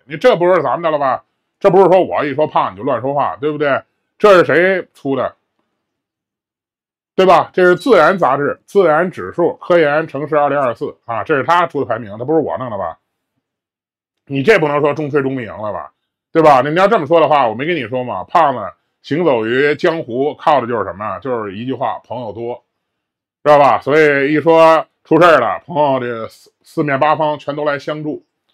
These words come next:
啊。这个说你这个缺少点数据，啪，朋友把数据给了。那个一说这不行，啪，数据就给了，对吧？就这么简单的事儿嘛啊。所以未来呢，对于美国来说的话呢，我不说如临大敌吧，多少可能要完蛋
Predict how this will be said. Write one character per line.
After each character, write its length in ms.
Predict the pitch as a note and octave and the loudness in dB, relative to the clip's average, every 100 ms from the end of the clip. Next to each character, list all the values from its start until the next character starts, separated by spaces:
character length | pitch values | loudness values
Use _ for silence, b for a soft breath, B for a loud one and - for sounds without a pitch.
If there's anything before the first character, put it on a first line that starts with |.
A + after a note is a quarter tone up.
| _ _ _ | _ _ _
啊。 260 | - C#3 A#2+ | 0 2 2
这 140 | E3+ | 0
个 100 | D3 | 0
说 140 | C3 D3 | 2 0
你 120 | A2+ | 0
这 200 | E3 C#3 | -2 0
个 160 | A#2+ G#2 | -2 -4
缺 160 | D3 | -2
少 100 | C3+ | -2
点 380 | A#2+ G2 F#2+ F#2 | -2 -4 -6 -8
数 160 | - A#2 | -8 -8
据， 180 | G#2 - | -10 -6
啪， 260 | A#2 A#2 - _ _ _ - | -4 -4 -6 _ _ _ -12
朋 120 | G2+ | -10
友 60 | G#2 | -10
把 120 | E2+ | -12
数 160 | A2 | -12
据 60 | G#2 | -16
给 80 | F#2 | -16
了。 200 | - D#2 _ _ _ - | -20 _ _ _ _ -2
那 160 | F#3 | 2
个 120 | F3 | 4
一 40 | D#3+ | 4
说 220 | E3 D#3+ | 4 4
这 340 | F#3+ D#3+ C3+ | 2 0 -2
不 220 | A2+ B2+ B2 | -6 -10 -10
行， 140 | G2+ A#2 - | -8 -10 -4
啪， 280 | C3+ B2 B2 _ | 0 0 -2 _
数 120 | A#2 | -16
据 120 | G2+ F#2 | -14 -14
就 120 | - | -16
给 80 | _ | _
了， 200 | _ _ _ _ | _ _ _ _
对 140 | A#2+ | -6
吧？ 100 | G#2+ F2+ | -6 -6
就 80 | |
这 80 | A#2+ | -14
么 60 | G#2 | -14
简 100 | F#2+ | -14
单 140 | A#2 | -14
的 60 | G2 | -12
事 80 | A#2+ | -14
儿 100 | F#2+ | -16
嘛 80 | E2 _ | _ _
啊。 180 | C2+ _ _ _ _ _ | -20 _ _ _ _ _
所 160 | F#3 G#3 | 2 4
以 60 | |
未 160 | G#3+ G#3 | 4 2
来 180 | E3+ G3 | 0 0
呢， 260 | F#3 D#3+ | -2 -4
对 160 | D3+ E3 | -2 -2
于 500 | E3+ F3+ F#3 F3+ _ _ _ | 0 0 -2 -4 _ _ _
美 260 | C#3 C#3+ B2+ | -4 -2 4
国 100 | F#3+ | 6
来 160 | F3 | 6
说 140 | D#3+ E3+ | 4 0
的 80 | C3+ | -2
话 160 | C#3+ | -4
呢， 280 | B2 A2 G2+ | -6 -8 -10
我 120 | G#2+ | -8
不 80 | C#3+ | -4
说 140 | E3+ | 0
如 160 | E3+ D#3+ | 2 4
临 140 | E3+ | 2
大 160 | F#3 D3 | 2 0
敌 180 | A#2 C3 | 0 -4
吧， 260 | D#3+ A2 - | -2 -2 0
多 140 | D#3+ | 2
少 100 | D3+ | 2
可 120 | C#3+ | 0
能 100 | A2+ | -8
要 140 | C3 G#2+ | -10 -10
完 160 | G2 | -10
蛋 160 | A#2 G#2+ | -14 -16